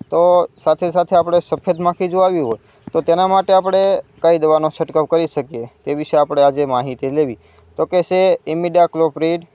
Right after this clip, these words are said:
જે સત્તર પોઇન્ટ આઠ ટકા એસ સી આવે છે, જેને આપણે પંપની અંદર પાંચથી સાત એમ એલ નાખી અને ત્યાર પછી છંટકાવ કરવાથી આપણા જે મરચીના પાકની અંદર જે સફેદ માખીના કારણે જે કુકડ આવી હોય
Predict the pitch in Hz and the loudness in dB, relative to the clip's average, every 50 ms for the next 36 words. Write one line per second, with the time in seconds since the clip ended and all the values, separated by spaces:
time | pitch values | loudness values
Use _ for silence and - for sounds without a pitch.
0 | _ _ 123 135 160 156 - - 160 - _ 190 185 175 165 - 180 180 175 - | _ _ -4 -2 -2 -2 0 -4 -6 -2 _ 0 0 0 0 0 -2 -2 -2 -2
1 | - 151 165 156 _ - 165 - - 170 175 175 160 143 - _ 147 151 151 - | -2 -2 -2 -2 _ -4 -2 0 2 4 4 4 2 0 -2 _ -2 -2 -2 -4
2 | - 143 135 127 120 120 127 131 127 - 165 190 214 - _ _ _ _ _ _ | -8 -2 2 2 4 4 2 0 0 -2 -2 -2 -2 -6 _ _ _ _ _ _
3 | _ _ _ _ _ _ _ _ 135 127 151 170 190 185 180 185 190 185 190 190 | _ _ _ _ _ _ _ _ -8 -6 -4 0 2 2 2 2 2 2 2 2
4 | 170 - 170 165 170 - 185 180 180 180 180 185 175 156 - - 160 165 165 - | 2 0 -2 -2 -2 -2 -4 -4 -4 0 0 0 0 0 0 0 0 0 -2 -4
5 | _ - 180 180 175 - - 165 156 156 - 160 160 165 165 160 165 175 175 - | _ -2 -2 -2 -2 -2 2 2 2 2 2 0 0 0 0 0 2 0 0 0
6 | - 170 160 160 - 160 156 156 156 165 165 - - 175 156 - - 139 - - | -2 -4 -4 -2 0 0 0 0 2 -2 -6 -4 -4 -6 -6 -4 -6 -6 -2 0
7 | 151 151 151 - 156 160 160 160 160 - 175 165 165 165 156 - 139 - - 151 | -2 0 0 0 0 2 2 0 0 -2 -4 -4 -4 -4 -4 -6 -6 -6 -2 0
8 | 151 151 143 135 156 156 147 139 131 127 - - - 151 156 160 151 143 156 156 | 2 2 2 2 0 0 0 0 -4 -6 -6 -10 -10 -4 -2 -2 0 2 0 0
9 | - - 165 160 165 165 - 139 110 - - - - - - - - - 147 160 | 0 -2 -4 -4 -4 0 0 -2 -2 -2 -8 -14 -14 -14 -14 -16 -8 -2 0 0
10 | 165 - - 151 - _ 185 175 - 156 147 147 143 - 175 165 170 160 156 160 | 0 0 -2 -6 -2 _ -2 -2 0 0 0 -2 0 -2 -4 -2 -2 0 0 0
11 | 160 160 160 156 143 165 160 - 156 147 - 165 156 156 156 156 156 151 139 127 | 0 0 -2 -2 -2 -4 -4 -4 -8 -4 -2 0 2 2 2 2 -2 -4 -4 -4
12 | 110 | -6